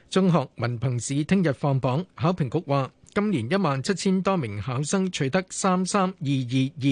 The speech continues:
嘅大學一般最低收生要求，佔日校考生大約百分之四十二，大約一點一六人爭一個學位。今年有四名考生考獲七科五星星狀元成績，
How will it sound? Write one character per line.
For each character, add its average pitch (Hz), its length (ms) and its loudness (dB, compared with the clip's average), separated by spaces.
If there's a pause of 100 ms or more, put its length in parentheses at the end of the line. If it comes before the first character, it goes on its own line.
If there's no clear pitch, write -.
嘅 147 140 0
大 127 240 -2
學 123 280 -2
一 - 100 -2
般 185 260 0
最 147 220 0
低 175 220 0
收 175 220 0
生 165 240 0
要 165 100 2
求， 139 240 -2 (500)
佔 170 320 2
日 139 80 -2 (120)
校 139 420 -2
考 123 340 -6
生 202 360 -2
大 131 180 0
約 135 200 0
百 143 180 -2
分 127 180 -6
之 175 220 -2
四 156 180 -2
十 123 120 -4
二， 127 280 -2 (520)
大 156 240 2
約 160 320 2
一 208 80 0 (140)
點 143 140 0
一 165 120 0 (100)
六 123 220 -6
人 107 240 -4
爭 175 260 2
一 175 120 0
個 143 120 0
學 139 220 -6
位。 120 240 -4 (500)
今 185 140 2
年 113 160 -4
有 131 180 0
四 143 200 -2
名 120 220 -2
考 131 280 -2
生 175 360 0
考 135 280 -4
獲 165 240 0
七 190 120 0
科 175 220 0
五 127 260 -4
星 180 240 2
星 185 280 0
狀 127 220 0
元 110 200 -4
成 113 240 -4
績， 185 180 4